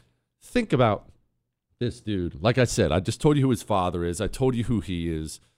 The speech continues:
Do you really think you just go from being a normal, polite citizen to someone who walks into a gay bar with a rifle and starts blasting away at people? You were a psycho already,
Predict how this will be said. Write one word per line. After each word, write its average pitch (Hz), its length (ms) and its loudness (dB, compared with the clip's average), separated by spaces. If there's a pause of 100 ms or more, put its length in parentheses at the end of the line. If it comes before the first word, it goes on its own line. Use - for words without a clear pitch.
(240)
Do 120 60 0
you 123 120 4
really 139 280 4
think 131 520 0 (420)
you 127 140 8
just 120 300 2
go 120 160 8
from 104 240 2
being 110 200 4
a 101 60 2
normal, 107 460 2
polite 104 360 -2
citizen 107 600 -4
to 104 120 -4
someone 113 440 0
who 110 100 2
walks 101 500 0
into 104 460 -2
a 101 140 -2
gay 107 280 0
bar 104 360 4
with 98 180 4
a 92 60 4
rifle 98 420 4
and 90 100 0
starts 92 300 -2
blasting 95 540 -4
away 92 320 -4
at 95 100 -8
people? 98 420 -4 (220)
You 165 160 2
were 156 220 4
a 107 60 4
psycho 104 720 4
already, 95 680 4